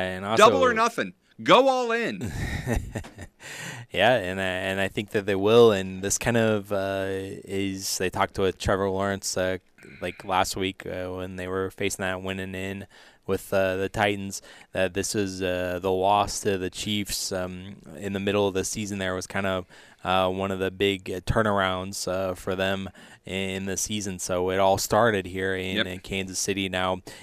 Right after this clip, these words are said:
Speaker 1: you know, they did get blown out by, uh, the Lions, but that's been their last loss.
Speaker 2: Mm-hmm.
Speaker 1: Uh, they did come out and beat the Ravens, uh, the next week after that loss to Kansas City. So, uh, maybe that's something to be said, that it all started in Kansas City,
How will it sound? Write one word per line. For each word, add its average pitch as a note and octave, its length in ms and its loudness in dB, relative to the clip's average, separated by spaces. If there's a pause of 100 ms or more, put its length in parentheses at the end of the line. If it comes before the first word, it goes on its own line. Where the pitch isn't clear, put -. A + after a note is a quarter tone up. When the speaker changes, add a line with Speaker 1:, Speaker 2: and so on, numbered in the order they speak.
(100)
Speaker 1:
you F#2 80 -6
know, F#2 100 0
they F#2 120 0
did G#2+ 160 2
get G2+ 180 4
blown G2+ 240 4
out G2+ 180 2
by, F#2+ 320 4
uh, F#2 120 0
the F#2 140 0
Lions, G2 680 2
but F#2 120 -2
that's F2+ 220 -2
been F#2 320 -6
their F#2 160 -2
last F#2 420 -2
loss. G2+ 540 2
Speaker 2:
Mm-hmm. G2+ 220 -4 (200)
Speaker 1:
Uh, F2 160 -2
they F#2 120 0
did G2+ 280 0
come G#2 160 -2
out G2+ 220 4
and F#2 120 -4
beat G#2 180 -4
the F#2 100 -2
Ravens, F#2+ 680 -2
uh, F#2 60 -6
the F2+ 140 -6
next F#2 380 -4
week G2+ 260 -4
after F#2 300 -4
that F#2 200 -4
loss F#2+ 260 -2
to F#2+ 120 -10
Kansas F#2 400 -8
City. G#2 360 -2
So, F2 360 -4 (420)
uh, E2+ 120 -6
maybe F2+ 260 -2
that's F#2 240 2
something G2+ 300 -4
to G2 40 -2
be G2 120 0
said, G#2 260 2
that F#2+ 200 2
it F#2+ 60 0
all G2 200 4
started A#2 520 8
in F#2 140 -4
Kansas F#2 380 -6
City, F#2 420 -2